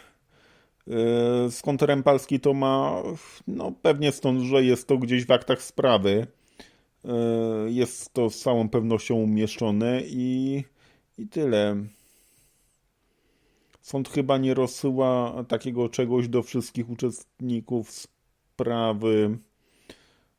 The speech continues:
No, ja tutaj będę unikał słowa uczestników, bo to uczestnicy to są w postępowaniu cywilnym, na przykład o stwierdzenie nabycia spadku. Mm, e, tutaj powiem do wszystkich stron, bo to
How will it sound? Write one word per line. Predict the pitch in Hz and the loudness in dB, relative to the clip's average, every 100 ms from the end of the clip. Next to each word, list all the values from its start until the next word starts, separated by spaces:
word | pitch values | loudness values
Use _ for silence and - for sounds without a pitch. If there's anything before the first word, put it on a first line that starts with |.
| - | -12
No, | 120 120 | -6 -2
ja | 123 123 | 0 0
tutaj | 131 127 127 123 123 123 | -2 2 4 6 4 4
będę | 120 123 123 | 2 0 0
unikał | 123 127 123 139 120 | 0 0 0 0 -2
słowa | - 127 120 | 0 2 2
uczestników, | 117 107 123 117 131 131 123 - 123 123 120 | 2 0 -2 -2 -4 -2 -2 0 0 0 -2
bo | 113 | -2
to | 127 | 0
uczestnicy | 120 110 123 - 127 123 - 127 | 0 0 -2 -2 -4 -2 0 2
to | 123 | 0
są | 113 123 | -2 -2
w | - | -2
postępowaniu | 123 117 120 113 120 117 117 | -4 -2 -2 -2 -2 0 -2
cywilnym, | 120 120 113 110 110 | -2 -2 0 0 0
na | 110 | -2
przykład | 110 120 117 117 | -4 -2 -2 -4
o | |
stwierdzenie | - - 117 117 120 | -6 -4 -2 0 -2
nabycia | 117 117 113 123 | -2 -2 -2 -2
spadku. | 107 - 110 - 120 - _ | -2 0 -2 -2 -8 -8 _
Mm, | 117 110 110 113 _ _ - _ _ _ _ _ _ - | -6 -4 -4 -6 _ _ -20 _ _ _ _ _ _ -12
e, | 117 113 113 110 113 113 117 107 104 147 _ - | -6 -2 0 0 -2 -2 -4 -8 -16 -20 _ -14
tutaj | 127 131 123 | -2 0 2
powiem | 131 127 | 2 2
do | 127 | 2
wszystkich | 123 127 - 123 | 0 -4 -6 -10
stron, | - - 131 113 110 | -4 -2 0 0 0
bo | 110 | 0
to | 123 117 117 117 | 4 6 6 4